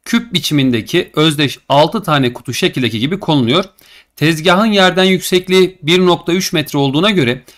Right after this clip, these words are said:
kutuların bir ayrıt uzunluğunun santimetre cinsinden alabileceği en büyük tam sayı değeri kaçtır? Şimdi güzel insanlar,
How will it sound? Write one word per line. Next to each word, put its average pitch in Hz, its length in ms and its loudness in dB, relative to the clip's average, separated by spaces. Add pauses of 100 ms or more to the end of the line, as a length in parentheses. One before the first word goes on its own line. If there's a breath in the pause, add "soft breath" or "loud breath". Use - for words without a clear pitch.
(240 soft breath)
kutuların 208 600 0
bir 226 200 0 (100)
ayrıt 190 440 2
uzunluğunun 139 580 2
santimetre 185 680 0
cinsinden 143 480 -2
alabileceği 151 840 0
en 190 260 2
büyük 113 180 -4
tam 160 200 0
sayı 107 180 -4
değeri 175 220 -2
kaçtır? 120 360 -2 (420 loud breath)
Şimdi 214 160 -4
güzel 208 220 0
insanlar, 190 380 0